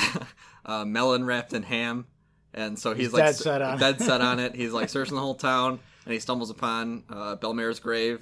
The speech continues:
Speaker 1: where, uh, Gen is hanging out.
Speaker 2: Yeah.
Speaker 1: Uh, Gen, you know, threatens Luffy that, you know, if him or the crew does anything to take Nami's smile away, that he'll go kill them himself. Um,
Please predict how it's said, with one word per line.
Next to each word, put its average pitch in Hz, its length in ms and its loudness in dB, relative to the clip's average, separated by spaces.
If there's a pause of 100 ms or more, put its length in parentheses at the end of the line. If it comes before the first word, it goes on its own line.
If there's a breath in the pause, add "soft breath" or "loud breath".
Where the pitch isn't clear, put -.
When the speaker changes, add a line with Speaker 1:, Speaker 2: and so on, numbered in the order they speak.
Speaker 1:
where, 107 520 -2 (140)
uh, - 220 -14 (140)
Gen 113 360 -2 (140)
is 110 280 -4
hanging 117 280 -4
out. 113 360 -4
Speaker 2:
Yeah. 95 300 -10 (340)
Speaker 1:
Uh, - 200 -18 (200)
Gen, 117 440 -2 (120)
you 117 60 -8
know, 107 80 -4
threatens 131 400 -2
Luffy 123 320 0
that, 110 480 -2
you - 100 -12
know, 107 120 -6
if - 160 -14 (240)
him 135 180 0
or 123 60 2
the 120 80 2
crew 123 240 -2
does 113 120 -2
anything 117 300 -4
to 120 100 -4
take 104 80 -4
Nami's 110 220 -6
smile 110 300 -4
away, 110 300 -4
that 101 280 -4
he'll 110 120 -6
go 98 140 -6
kill 104 200 -4
them 104 100 -6
himself. 131 640 0 (1000 soft breath)
Um, 95 560 -12